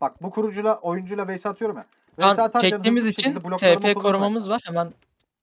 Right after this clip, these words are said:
Speaker 2: şu an T P koruması var arkadaşın.
Speaker 1: Ha, öyle, çok
Speaker 2: Hemen
Speaker 1: güzel.
Speaker 2: korumayabilirsin.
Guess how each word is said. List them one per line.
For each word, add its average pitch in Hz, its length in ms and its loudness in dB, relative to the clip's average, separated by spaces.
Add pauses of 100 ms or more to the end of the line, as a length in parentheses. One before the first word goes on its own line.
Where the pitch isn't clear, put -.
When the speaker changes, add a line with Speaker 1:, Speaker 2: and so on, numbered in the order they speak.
(360)
Speaker 2:
şu - 180 -2
an 156 120 0
T 160 180 0
P 175 120 -2
koruması 170 380 -2
var 170 80 2
arkadaşın. 123 480 -2 (540)
Speaker 1:
Ha, 175 140 -4
öyle, 208 280 0
çok 175 140 -10
Speaker 2:
Hemen 139 160 -6
Speaker 1:
güzel. 160 120 -6
Speaker 2:
korumayabilirsin. 135 600 -10